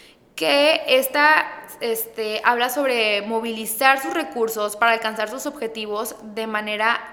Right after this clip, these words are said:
del, del menor tiempo posible. O sea, es una terapia rápida. Los cambios son rápidos e interactúas muchísimo con tu terapeuta. Se encarga de abrirte todas las posibilidades que tienes frente a ti y aprovecharlas.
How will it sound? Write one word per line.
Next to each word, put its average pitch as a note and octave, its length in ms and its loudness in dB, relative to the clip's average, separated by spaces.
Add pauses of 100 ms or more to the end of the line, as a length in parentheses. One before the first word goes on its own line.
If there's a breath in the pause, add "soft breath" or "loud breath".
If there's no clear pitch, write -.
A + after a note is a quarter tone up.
(520 loud breath)
del, A3+ 840 2
del B3 180 -2
menor B3 500 0
tiempo B3 260 -6
posible. - 460 -12
O - 20 -10
sea, A#3+ 100 -10
es - 60 -8
una D4 140 2
terapia A3+ 400 4
rápida. G#3+ 680 -2 (800)
Los A3+ 180 -4
cambios A#3 280 -2
son A#3 180 -4
rápidos B3+ 680 2
e A#3 100 -2
interactúas A#3 640 0
muchísimo C4 680 -6
con B3+ 120 -4
tu A#3+ 120 -4
terapeuta. G3+ 720 -2 (540 loud breath)
Se - 120 -6
encarga B3+ 460 2
de D4+ 60 2
abrirte B3 340 -2
todas C#4+ 380 2
las D#4+ 140 2
posibilidades A3+ 680 -2
que A#3+ 100 -4
tienes A3+ 320 -6
frente A3+ 260 -8
a F#3 140 -10
ti - 320 -2
y A#3+ 100 0
aprovecharlas. G3+ 1040 -4